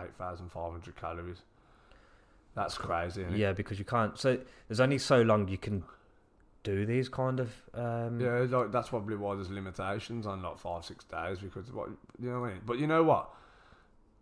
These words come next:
Speaker 1: These races are getting more and more extreme, and that's not even one of the extreme ones. You got things like Moab two forty and stuff like that. Elite level runners are doing this and stuff. It's like, you don't, like, we talk about limitations of the mind. There's also a worrying side of that as well, though, because, yeah, we might be able to complete it 'cause our minds can be stronger,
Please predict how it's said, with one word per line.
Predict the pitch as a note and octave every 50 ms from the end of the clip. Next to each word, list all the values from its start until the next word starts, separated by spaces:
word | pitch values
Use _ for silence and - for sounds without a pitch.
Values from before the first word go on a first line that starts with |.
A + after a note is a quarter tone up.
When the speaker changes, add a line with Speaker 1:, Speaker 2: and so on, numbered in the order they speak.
| _ -
Speaker 1:
These | B2 C3 C3+
races | A#2 B2 A#2+ B2 A#2+ A#2+ A#2
are | G#2+
getting | A2+ - - G2
more | G2+ G#2 G#2 G#2
and | G#2
more | G#2 G2+ G2+
extreme, | - - - - - A2+ G2+ F#2
and | F2 F#2
that's | G#2 - - -
not | - F2+ F2+
even | F#2 F#2 F#2
one | F2 E2+
of | F2 F2
the | E2
extreme | E2 E2 - - - E2+ E2+ E2+ F2+
ones. | F#2 F#2+ F#2 F2+
You | F#2+
got | F#2+ F#2+ -
things | - G2 F#2 F2
like | F#2+ F2+ F#2
Moab | F2+ F2+ F2+ F2+ F2 F2 -
two | - F#2 F2+
forty | F2 - - F2 F2 E2+ D#2 F2
and | E2+ E2+
stuff | - - F#2 E2 -
like | F2+ F2 E2 E2+ F2 F2 E2+
that. | - F2
Elite | E2 E2+ F2+ F2+ E2
level | F2 F2+ F2 F#2
runners | F2 F2 F2 F2 F2 E2+ E2+
are | F#2
doing | E2 E2+ F2 F2 F2 F2
this | F2+ E2+ - -
and | -
stuff. | - - F2+ - -
It's | F#2 F2 F2+
like, | F#2+ F2 - - - - - - - _ -
you | - F#2
don't, | G#2+ A2 G#2+ G2 F2
like, | F#2+ F2+ - - - - -
we | G#2+ F#2+
talk | - A2 G#2 F#2
about | G#2+ F#2+ F#2
limitations | G2+ G2 G2 F2+ G#2 G2+ G2+ F#2 E2+ G#2 F#2+
of | F2+ -
the | F2+
mind. | F2 F2+ F#2 F2+ E2+ D#2+ D#2+ D#2+ D#2 - - _ -
There's | - F2+ F2
also | G2 G#2 G2+ F2+ - E2+ D#2+
a |
worrying | D#2+ E2+ F2 F2 F#2+ G2 G2+ G#2 G2+
side | - G#2+ G#2 G2+ G2+
of | G2+ G2
that | G#2 G2+ -
as | F2+ F2+ E2+
well, | F2 E2+ F2 F#2 F#2+
though, | F#2+ F#2+
because, | F#2 F#2+ F2+ - F2+ F2
yeah, | G2 F#2+
we | F2+ F2+ F#2
might | F#2 F#2 F#2 F2
be | G2
able | F#2 F2+ F2
to | - G2
complete | G2 F#2+ F2+ E2+ - F#2+ F2+ F2 F2+
it | F2+
'cause | - F#2 F2+
our | F2+ F2 F2
minds | F2+ F2+ F2 F2 F2 F2
can | - G2+ F2+ F2+ F#2
be | G2
stronger, | F2 - - F2 D#2+ D#2+ E2 E2+ F2 F2